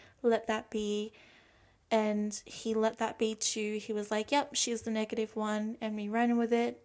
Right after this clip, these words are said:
Again, I know people close to me who look at our relationship and go, "Okay, yeah, he did that, but Rochelle did that, so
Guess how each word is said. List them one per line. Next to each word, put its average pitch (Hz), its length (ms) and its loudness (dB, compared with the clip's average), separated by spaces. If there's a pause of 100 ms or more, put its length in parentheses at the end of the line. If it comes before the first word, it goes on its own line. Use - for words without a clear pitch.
Again, 220 300 -2
I 220 80 2
know 214 160 -2
people 240 300 -8
close 214 380 -4
to 226 120 -6
me 208 440 -4 (140)
who 208 300 0 (840)
look 247 160 4
at 247 80 6
our 226 220 8
relationship 220 640 0
and 220 120 -4
go, 208 300 -2 (580)
"Okay, 247 300 6
yeah, 226 220 6
he 226 180 0
did 233 180 -2
that, 214 300 0
but 208 280 0
Rochelle 214 380 0
did 208 220 -2
that, 196 260 0
so 202 460 -2